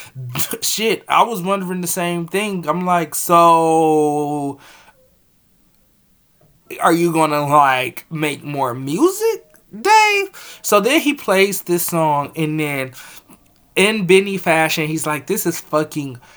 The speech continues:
terrible, and the beats are so fucking white." By the way, he has a best, he, he won an award for urban songwriting, and I'm like, "Ugh." I, I looked that up on Wikipedia. I'm like, "Ugh, what the fuck does that even mean?" But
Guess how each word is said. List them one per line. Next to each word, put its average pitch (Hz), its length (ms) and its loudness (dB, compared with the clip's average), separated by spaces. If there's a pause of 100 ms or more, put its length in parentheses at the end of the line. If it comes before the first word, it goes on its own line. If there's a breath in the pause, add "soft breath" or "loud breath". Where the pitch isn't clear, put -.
(240 soft breath)
terrible, 160 1000 0 (240 loud breath)
and 170 220 0
the 151 140 -4 (220)
beats 185 340 -6
are 147 120 -2
so 139 320 -2
fucking 117 500 -6
white." 92 280 -8 (300 loud breath)
By - 180 4
the 233 100 -6
way, 160 260 0
he 175 180 -6
has 160 460 0
a 151 220 0
best, 147 560 -2 (160)
he, 170 320 -2
he 202 160 -8
won 175 260 2
an 165 100 -2
award 143 460 0
for 131 280 -2
urban 143 400 -4
songwriting, 139 960 0
and 131 120 -8
I'm 139 140 -8
like, 131 280 -2
"Ugh." 131 440 -2 (260 loud breath)
I, 165 140 4
I 180 80 4
looked 190 180 -2
that 160 140 0
up 139 100 -4
on 143 100 -8
Wikipedia. 139 400 -6
I'm 131 100 -6
like, 131 140 -4
"Ugh, 131 280 -6
what 156 200 -8
the 180 100 -6
fuck 131 280 -6
does 127 140 -8
that 120 220 -4
even 117 360 -10
mean?" 135 320 -8
But 127 280 -4